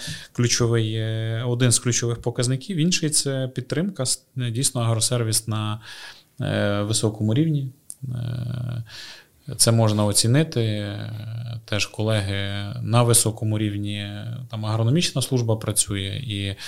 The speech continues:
коли вам потрібна якась конкретика, якась порада або вирішення тієї чи іншої, е, проблеми, то з К В С немає абсолютно ніяких проблем в цьому плані. Плюс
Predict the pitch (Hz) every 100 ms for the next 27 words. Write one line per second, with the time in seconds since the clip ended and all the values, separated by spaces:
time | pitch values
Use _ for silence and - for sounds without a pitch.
0 | - - - - 110 113 110 110 113 113
1 | 110 107 - 104 - 110 117 113 110 -
2 | 107 - _ _ _ _ _ _ - -
3 | 127 117 - 120 113 117 107 101 107 110
4 | 107 104 110 107 120 113 107 117 110 -
5 | 110 113 117 120 117 117 131 180 131 -
6 | 113 110 - - - - _ 131 117 113
7 | - 113 120 - 104 101 101 107 110 113
8 | 104 104 98 98 107 - 110 110 107 107
9 | 110 107 - 107 107 95 113 104 110 107
10 | 95 143 170 -